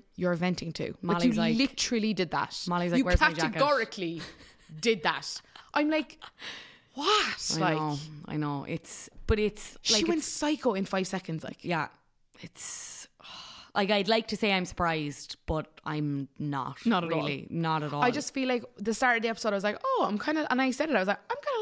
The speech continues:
Speaker 1: liking Maura tonight." I'm kinda, and then she said something, you're like, "Oh, take it back." And
Speaker 2: Yeah.
Speaker 1: then she does something, you're like, "Oh, kinda liking her." And then she did at the end, I'm like, "Fuck no, <laughs> keep her away from me."
Speaker 2: Maybe I gave her too much credit earlier by saying that she's, like, kind of aware about how she's being perceived inside the house and out, because, like, if she is, I don't think she'd be talking to Molly, because
Speaker 1: I
Speaker 2: that
Speaker 1: think
Speaker 2: was
Speaker 1: that
Speaker 2: just
Speaker 1: was
Speaker 2: such
Speaker 1: just,
Speaker 2: a
Speaker 1: like,
Speaker 2: stupid move.
Speaker 1: bull to the flag. I think she just, like,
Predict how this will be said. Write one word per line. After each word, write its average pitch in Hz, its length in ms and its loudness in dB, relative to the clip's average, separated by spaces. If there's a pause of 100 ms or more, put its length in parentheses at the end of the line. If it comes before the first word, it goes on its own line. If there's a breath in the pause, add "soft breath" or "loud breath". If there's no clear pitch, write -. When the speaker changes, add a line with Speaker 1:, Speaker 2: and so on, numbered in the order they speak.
Speaker 1:
liking 370 200 2
Maura 220 220 4
tonight." 202 160 0
I'm 202 120 0
kinda, 294 140 2
and 233 80 4
then 247 100 4
she - 120 -2
said 226 100 -4
something, 190 140 -2
you're 180 80 2
like, 165 140 0
"Oh, 160 220 -4
take 151 140 -8
it 156 40 -8
back." 143 260 -8
And 175 100 2
Speaker 2:
Yeah. 165 80 4
Speaker 1:
then 214 120 2
she 214 100 -2
does 226 140 0
something, 220 120 -4
you're 226 80 -2
like, 233 160 -6
"Oh, 277 180 4
kinda 269 160 0
liking 269 220 0
her." 262 120 4
And 208 200 -2
then 214 80 0
she - 120 -4
did 220 80 2
at 190 100 0
the 190 80 -2
end, 185 100 0
I'm 165 100 0
like, 170 160 0 (240)
"Fuck 294 360 2
no, 240 440 2
<laughs> 240 60 -8
keep 302 300 2
her 302 140 6
away 247 260 4
from 226 200 -8
me." 208 180 2
Speaker 2:
Maybe 285 240 4
I 359 80 4
gave 370 180 4
her 359 80 4
too 247 200 2
much 220 200 2
credit 185 280 0
earlier 190 280 0
by 180 140 0
saying 180 260 0
that 170 100 -2
she's, 175 200 -2
like, 175 140 0
kind 175 180 0
of 165 60 -2
aware 170 400 0
about 160 220 -6
how 165 80 -2
she's 151 200 -6
being 170 160 -4
perceived 165 400 -4
inside 160 340 -2
the 156 60 -4
house 160 200 -4
and 165 80 2
out, 156 240 0
because, 160 220 -2
like, 165 200 0
if 170 100 -2
she 185 260 2
is, 196 100 2
I 170 100 2
don't 165 280 0
think 156 180 -4
she'd - 80 -8
be 165 60 -4
talking 147 320 -4
to - 80 -10
Molly, 151 340 -4
because 165 220 -4
Speaker 1:
I 196 60 6
Speaker 2:
that 226 80 2
Speaker 1:
think - 20 2
Speaker 2:
was 277 120 2
Speaker 1:
that 262 80 4
Speaker 2:
just 185 60 0
Speaker 1:
was 220 100 0
Speaker 2:
such 170 100 2
Speaker 1:
just, - 80 -2
Speaker 2:
a 185 40 2
Speaker 1:
like, 185 160 2
Speaker 2:
stupid 165 340 -2
move. 151 340 -2
Speaker 1:
bull 175 240 2
to 170 100 -6
the 165 100 -6
flag. 160 360 0
I 151 60 -4
think 160 180 -4
she - 120 -4
just, - 220 -8
like, - 260 -12